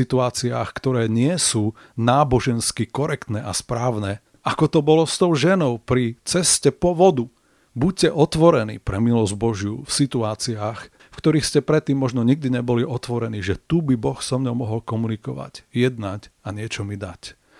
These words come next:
Božie dary nie sú bonusom, ktorý nás poteší raz za tridsať rokov.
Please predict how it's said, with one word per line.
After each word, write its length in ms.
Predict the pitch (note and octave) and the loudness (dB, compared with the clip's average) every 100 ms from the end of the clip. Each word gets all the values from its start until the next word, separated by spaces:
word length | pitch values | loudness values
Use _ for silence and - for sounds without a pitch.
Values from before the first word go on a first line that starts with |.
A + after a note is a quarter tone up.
| - - _ | -20 -20 _
Božie 480 | G#2 G2 D#3 C3+ B2+ | 0 4 4 4 0
dary 560 | A2 B2 A#2+ G2+ G2+ _ _ | 2 0 0 -4 -10 _ _
nie 320 | A2 G#2+ B2+ | -2 2 2
sú 480 | D#3 - A#2 A2 A2+ - | 0 -2 -4 -6 -10 -12
bonusom, 880 | G#2 A#2+ C3 D3 - - G2 G2+ - | -2 2 2 2 0 -2 -4 -6 -8
ktorý 320 | - A2+ A2 | -4 -2 -2
nás 320 | G#2 G2+ - | -4 -6 -6
poteší 520 | - A#2+ B2 - G#2+ | -4 -2 -2 -4 -4
raz 280 | G2 A2 G#2 | -2 -2 -2
za 40 | |
tridsať 360 | - A2+ - F#2+ | -4 -6 -4 -4
rokov. 400 | G2+ G#2+ - F3+ | -4 -4 -8 -12